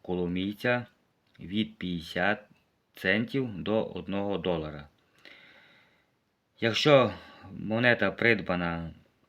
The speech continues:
з рола в стані ю ен сі, то м-, ціна на монету стартує від вісімдесят гривень і вище.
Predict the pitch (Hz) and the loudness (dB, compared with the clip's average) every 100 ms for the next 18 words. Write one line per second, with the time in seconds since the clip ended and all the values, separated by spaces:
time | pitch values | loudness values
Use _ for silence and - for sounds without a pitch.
0 | - 98 87 107 107 - 98 98 90 98 | -16 -14 -2 0 0 0 -2 0 0 2
1 | 117 143 143 _ _ _ - - - - | 2 2 -4 _ _ _ -20 -20 -20 -8
2 | 104 107 113 110 107 113 113 110 - 120 | -2 0 0 -2 0 0 0 -2 -6 -4
3 | 120 - _ - _ - - - - _ | -6 -8 _ -20 _ -20 -20 -20 -20 _
4 | _ _ 117 104 90 - - - 110 107 | _ _ 4 4 2 -6 -12 -6 0 2
5 | 92 85 85 90 120 139 143 139 - - | 2 0 -2 2 4 4 2 0 -4 -14
6 | _ _ _ _ _ - - - - 104 | _ _ _ _ _ -20 -20 -20 -4 -4
7 | 98 113 107 90 95 110 - 87 92 85 | -2 -2 0 0 0 -2 -2 -8 -10 -8
8 | 95 92 90 - 110 92 85 95 107 110 | -6 -6 -4 2 2 2 -4 -2 0 -2
9 | - 101 92 85 - - | -4 -4 -2 -4 -6 -12